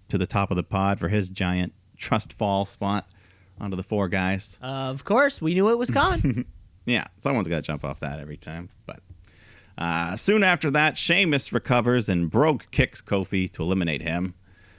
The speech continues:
Speaker 1: And then Jeff Hardy, he has some of his big moments. Uh, twist of fate on A J.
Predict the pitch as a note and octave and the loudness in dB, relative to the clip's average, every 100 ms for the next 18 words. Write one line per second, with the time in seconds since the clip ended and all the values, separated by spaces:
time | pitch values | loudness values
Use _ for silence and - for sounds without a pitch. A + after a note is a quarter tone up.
0 | - - - - - E2 D#2+ D2+ D2 D2 | -20 -20 -20 -14 -6 -2 -2 -2 -2 -4
1 | E2 G2 - A#2+ C3 C#3 C3+ C3 B2 E2+ | -2 -2 0 0 2 4 4 4 2 2
2 | - G2 F2+ B2 A2+ B2+ A2+ A2 A2+ A2+ | 2 2 4 4 4 2 4 4 6 4
3 | A2 - - - - - - D#2 C#2 C#2 | 4 0 -6 -6 -12 -16 -8 -4 -2 -2
4 | D2+ D2 D2+ - - A2 - - G#2+ G2+ | -2 -4 -4 -6 -4 -4 -4 0 2 2
5 | G2 G#2+ A2+ A2 G#2 G2+ G2 | 4 4 2 2 2 2 -2